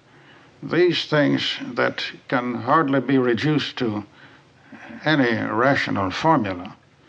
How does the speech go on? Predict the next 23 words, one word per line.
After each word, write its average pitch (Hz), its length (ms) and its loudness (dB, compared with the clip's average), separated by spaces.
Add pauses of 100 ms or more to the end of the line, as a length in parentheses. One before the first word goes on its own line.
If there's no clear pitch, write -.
(640)
are 110 220 0
just 127 420 0
as 120 160 0 (720)
important 110 600 0
in 98 120 -2
our 95 160 2
lives 101 560 0 (240)
as 101 220 -8
reasoning. 156 480 -4 (180)
Reason 156 400 -2
is 113 140 -2
a 113 60 -4
tool, 160 520 2 (840)
but 113 420 -2 (440)
character 123 580 0
is 101 180 -4 (800)
based 143 380 2
upon 101 460 -4 (600)
instincts 147 800 2
and 104 400 -2
feelings 143 800 0 (1600)
into 135 300 2
which 139 380 2